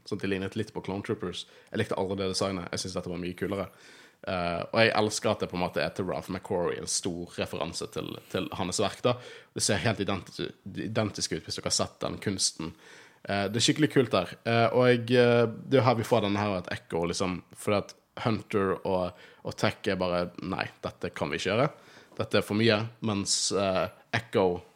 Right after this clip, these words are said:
insisterer og refererer til hva de gjorde for han på Skako Minor, og det s-, minste de kan gjøre er å prøve å redde denne klonen som er her, da. Eh, og det informerer jo Omega og Wrecker som spiller kort <laughs> på Gonki,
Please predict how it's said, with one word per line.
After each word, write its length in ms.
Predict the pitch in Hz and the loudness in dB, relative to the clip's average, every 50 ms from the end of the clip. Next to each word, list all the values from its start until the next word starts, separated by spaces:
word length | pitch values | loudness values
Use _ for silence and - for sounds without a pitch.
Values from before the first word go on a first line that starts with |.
| _ _ _ | _ _ _
insisterer 520 | 117 113 - - - - 160 147 131 117 | -4 -2 0 0 2 4 6 6 6 6
og 60 | 104 104 | 4 2
refererer 440 | 98 - 107 98 107 104 95 90 - | 0 0 0 2 4 4 4 4 2
til 100 | - - | -2 0
hva 120 | - 104 92 | 0 0 2
de 80 | 95 92 | 2 0
gjorde 180 | 95 92 98 92 | -2 -2 -2 -2
for 100 | - - | -2 0
han 180 | - 107 90 92 | 0 0 -2 -2
på 100 | - 95 | -2 -4
Skako 300 | - - - 92 - - 95 | -2 -2 -2 -2 -2 -2 -2
Minor, 340 | 92 92 92 92 92 87 - | -2 -2 -2 -4 -4 -4 -4
og 80 | - 92 | -4 -4
det 100 | 90 90 | -4 -2
s-, 180 | 90 - - - - | -2 -2 -2 -2 -2
minste 340 | 113 113 98 98 - - - | -2 -2 -2 0 -2 -4 -4
de 80 | 95 90 | -6 -6
kan 120 | - 90 | -6 -6
gjøre 140 | 85 85 92 | -4 -4 -4
er 40 | 92 | -4
å 40 | - | -2
prøve 200 | - 95 90 87 | -2 -2 0 0
å 40 | 85 | -2
redde 260 | 82 - 87 87 87 | -4 -4 -4 -6 -6
denne 280 | 82 71 65 73 92 - - - - - - - _ _ | -4 -4 -4 -6 -6 -8 -10 -16 -20 -20 -20 -20 _ _
klonen 320 | - 127 113 110 120 117 | 0 2 4 4 4 4
som 120 | 113 120 117 | 4 4 4
er 60 | 110 | 4
her, 140 | 104 107 98 | 4 4 4
da. 120 | 87 90 - - _ - - - - - - - - - _ _ - | 2 0 -4 -8 _ -20 -20 -20 -20 -20 -20 -20 -20 -20 _ _ 0
Eh, 120 | 107 110 107 | 2 4 4
og 80 | 95 120 | 6 6
det 80 | 123 123 | 6 4
informerer 460 | 120 117 127 127 127 123 113 110 101 | 4 4 4 6 6 6 6 6 4
jo 160 | 98 95 98 - | 4 4 2 2
Omega 380 | - 107 110 110 107 98 95 | 2 4 4 4 4 4 2
og 80 | 92 95 | 2 2
Wrecker 260 | 107 110 - - 101 90 | 2 2 2 0 0 0
som 100 | - 98 | 0 -2
spiller 220 | - - - 104 104 | -2 0 0 0 4
kort 440 | - 160 - - - - - - - - - - - - - - - - - - - - - _ _ _ _ _ | 6 4 4 4 0 -6 -10 -10 -10 -12 -14 -20 -20 -20 -18 -16 -16 -16 -18 -20 -20 -20 -20 _ _ _ _ _
<laughs> 920 | - - - - - _ _ _ _ - - - - - - - - - - | -14 -14 -14 -16 -20 _ _ _ _ -20 -20 -18 -16 -16 -16 -16 -16 -6 -4
på 60 | 123 117 | -2 4
Gonki, 420 | 113 156 180 180 175 - 110 113 | 6 6 6 6 2 0 2 2